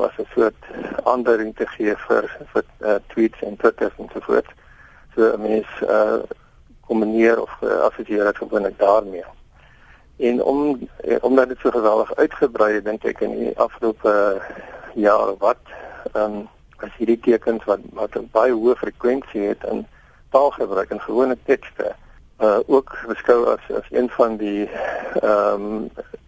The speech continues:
tekens of woorde dan, wat, want dit, dit weerspieël 'n bepaalde betekenis en daarom, uh, kan dit as, jy weet, as 'n woord beskou word. Het, uh, is dit eintlik so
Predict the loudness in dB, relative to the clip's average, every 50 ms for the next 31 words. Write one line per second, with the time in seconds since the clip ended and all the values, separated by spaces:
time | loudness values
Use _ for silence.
0 | _ _ -6 2 2 2 2 2 -2 -2 -2 -4 -4 0 4 4 6 6 4 2
1 | 0 0 0 0 0 -2 -2 -8 -12 -8 -4 -2 -2 -2 _ -10 -20 -12 -10 -6
2 | -6 -6 -8 -8 -10 -10 -10 -10 -10 -18 _ -18 -6 0 0 0 0 -2 0 2
3 | 4 4 4 2 -2 -2 0 2 2 2 2 0 0 -2 -4 -4 -8 -12 _ -8
4 | -8 -8 -6 -2 -2 -2 -2 -4 -6 -10 -10 -8 -8 -4 0 0 0 0 0 -4
5 | -6 -4 -4 -4 -4 -4 -6 -2 -2 0 0 0 -4 -4 -6 -8 -8 -10 -14 -12
6 | -8 -8 -4 -4 -2 0 0 -2 -2 -4 0 4 4 4 4 2 -6 -10 -6 -4
7 | -2 -2 -2 -2 -2 -4 -4 -4 _ -20 -20 -20 -18 -8 -2 0 0 0 -2 -4
8 | -18 -14 -12 -10 -6 -8 -8 -8 -4 -4 0 0 2 2 0 0 -2 -6 -10 -10
9 | -10 -8 -10 -6 -2 0 2 2 2 2 -2 0 0 -2